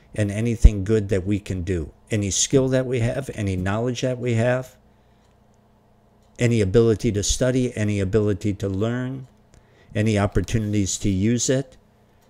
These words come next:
Everything good that we have, anything good that we do, it deserves, God deserves the credit for giving it to us. Verse forty-six,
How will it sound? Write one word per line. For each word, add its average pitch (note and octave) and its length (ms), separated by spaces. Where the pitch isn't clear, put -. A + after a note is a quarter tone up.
Everything C#3 540
good C#3+ 220
that B2 200
we A2+ 160
have, C3 520
anything B2+ 500
good A#2+ 140
that A#2+ 160
we A#2 160
do, A#2+ 500
it C3 320
deserves, A#2 760
God A#2+ 300
deserves A2 480
the F#2+ 80
credit G2+ 480
for G#2 140
giving F#2+ 300
it F2+ 160
to F2+ 180
us. - 340
Verse G2+ 160
forty-six, F#2+ 760